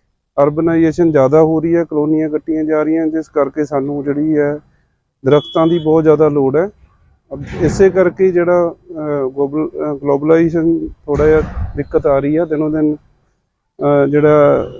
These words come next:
ਐਟਮੋਸਫੀਅਰ ਹੈ ਜਾਂ ਨੇਚਰ ਹੈ ਜਿਹੜੀ ਹੈਗੀ ਆ, ਉਹ ਚੇਂਜ ਹੋ ਰਹੀ ਹੈ। ਜਿਸ ਤਰ੍ਹਾਂ ਬਰਸਾਤਾਂ ਦਾ ਘੱਟ ਜਾਣਾ ਜਾਂ ਗਰਮੀ ਦਾ ਬਹੁਤ ਜ਼ਿਆਦਾ ਵੱਧ ਜਾਣਾ ਜਾਂ ਹੜ੍ਹਾਂ ਦੀ ਸੰਭਾਵਨਾ ਆਉਂਦੀ ਹੈ, ਉਹ ਥੋੜ੍ਹਾ ਜਿਹਾ ਇਹਦੇ ਨਾਲ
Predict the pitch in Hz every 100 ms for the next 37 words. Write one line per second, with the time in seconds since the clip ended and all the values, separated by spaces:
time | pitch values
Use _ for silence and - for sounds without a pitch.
0 | - - - 143 165 170 160 165 170 170
1 | 170 165 165 160 156 143 - 147 147 -
2 | 180 170 160 160 151 143 156 160 165 160
3 | - 160 160 160 151 147 151 151 151 147
4 | 139 147 147 147 143 151 143 160 147 151
5 | 151 147 139 165 139 123 135 143 147 147
6 | 147 147 - _ _ _ _ _ _ _
7 | - 135 139 143 165 160 170 147 165 156
8 | 151 151 143 165 165 156 151 147 147 147
9 | 143 143 135 135 - - _ 151 160 165
10 | 160 151 160 151 135 143 147 151 180 190
11 | 170 - 165 170 175 175 160 165 196 185
12 | 165 135